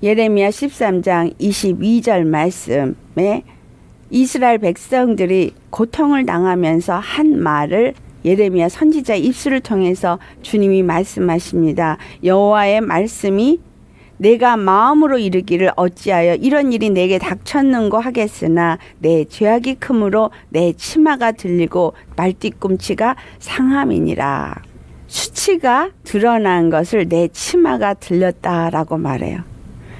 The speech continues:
그리고 내 발뒤꿈치가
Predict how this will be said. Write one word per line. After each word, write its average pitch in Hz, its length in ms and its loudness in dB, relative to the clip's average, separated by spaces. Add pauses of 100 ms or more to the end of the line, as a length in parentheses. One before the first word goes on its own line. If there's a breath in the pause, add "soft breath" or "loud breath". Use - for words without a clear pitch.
(120 loud breath)
그리고 214 520 0 (220 loud breath)
내 240 300 2
발뒤꿈치가 269 1120 -2